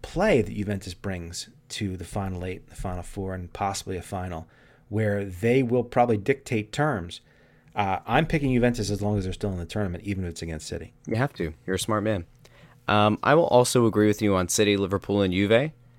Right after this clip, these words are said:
Speaker 2: I feel like I kinda have to take United then, don't I? We can't agree on all four.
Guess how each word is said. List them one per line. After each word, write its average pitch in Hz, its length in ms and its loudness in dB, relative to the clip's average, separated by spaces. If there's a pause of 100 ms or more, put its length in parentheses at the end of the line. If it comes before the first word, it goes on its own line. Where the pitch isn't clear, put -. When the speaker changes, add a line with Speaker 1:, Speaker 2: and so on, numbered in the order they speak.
(360)
Speaker 2:
I 127 80 6
feel 254 200 4
like 311 160 2
I 196 60 0
kinda 180 220 0
have 170 320 -4
to 165 80 -2
take 143 260 0
United 123 440 0
then, 78 180 -6
don't 107 200 0
I? 190 180 -6 (500)
We 165 100 2
can't 247 260 4
agree 104 260 4
on 85 100 0
all 80 140 -4
four. - 420 -6